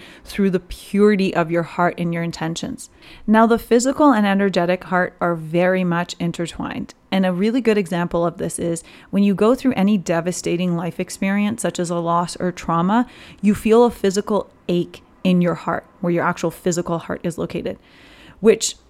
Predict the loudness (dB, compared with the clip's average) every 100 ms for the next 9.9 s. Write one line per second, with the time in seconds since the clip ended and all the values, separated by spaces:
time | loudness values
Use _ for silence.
0 | _ _ 4 4 2 4 6 6 6 2
1 | 2 2 0 0 2 2 2 2 2 0
2 | 0 0 2 4 4 4 0 0 0 0
3 | 2 4 0 -4 -12 4 4 6 2 2
4 | 2 4 2 -4 _ _ _ 2 4 4
5 | 4 4 6 6 4 2 -4 -2 0 2
6 | 0 -2 -6 -6 -6 -6 -2 0 0 0
7 | -2 -2 0 -2 0 -4 -6 -8 -6 -8
8 | -12 -20 _ _ -8 0 4 4 2 0
9 | -2 -2 -6 -12 -2 2 4 2